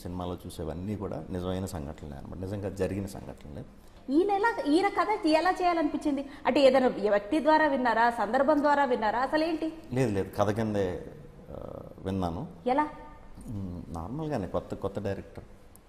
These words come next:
Speaker 1: ప్రదీప్ వర్మ
Speaker 2: ఆ.
Speaker 1: వచ్చారు, కథ
Speaker 2: ఈయనో
Speaker 1: చెప్పారు.
Speaker 2: గన్ను సార్.
Speaker 1: ఆ, ఏదండి?
Speaker 2: ఈ గన్నును పోల్చాలంటే ఎట్లా పోల్చాలి? ఏ గన్తో పోలుస్తారు సార్?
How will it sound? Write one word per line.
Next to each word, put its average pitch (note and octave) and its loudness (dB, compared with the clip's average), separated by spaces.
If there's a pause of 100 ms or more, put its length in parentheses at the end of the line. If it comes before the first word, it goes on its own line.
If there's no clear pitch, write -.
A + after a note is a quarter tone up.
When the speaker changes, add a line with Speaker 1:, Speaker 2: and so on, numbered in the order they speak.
Speaker 1:
ప్రదీప్ F#2+ -2
వర్మ F2 -4 (340)
Speaker 2:
ఆ. G3 -6 (200)
Speaker 1:
వచ్చారు, F#2+ -6 (420)
కథ - -8
Speaker 2:
ఈయనో B3 2
Speaker 1:
చెప్పారు. A3+ 0
Speaker 2:
గన్ను G#3+ -2
సార్. G3 -6
Speaker 1:
ఆ, - -6
ఏదండి? A2 -4
Speaker 2:
ఈ C4 4
గన్నును C#4 4
పోల్చాలంటే C4 4
ఎట్లా A3 -4
పోల్చాలి? A3+ -2
ఏ A3+ 2
గన్తో B3+ 0
పోలుస్తారు G#3 -4
సార్? G3 -6